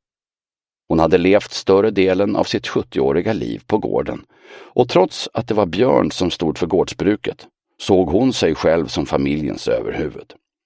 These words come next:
Stundtals till svärsonens stora förtret. "Jag har sagt det så många gånger, mor.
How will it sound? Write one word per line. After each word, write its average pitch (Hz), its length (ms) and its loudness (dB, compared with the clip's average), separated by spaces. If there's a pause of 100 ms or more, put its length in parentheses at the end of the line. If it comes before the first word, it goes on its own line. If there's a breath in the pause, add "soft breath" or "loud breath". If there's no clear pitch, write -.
(300)
Stundtals 123 720 2 (100)
till 139 120 0
svärsonens 90 880 0
stora - 320 -4
förtret. - 640 -12 (1500)
"Jag 131 100 4
har 139 140 2
sagt - 460 -4
det 147 100 0
så - 280 2
många 139 380 2
gånger, 80 340 -2
mor. 101 320 -6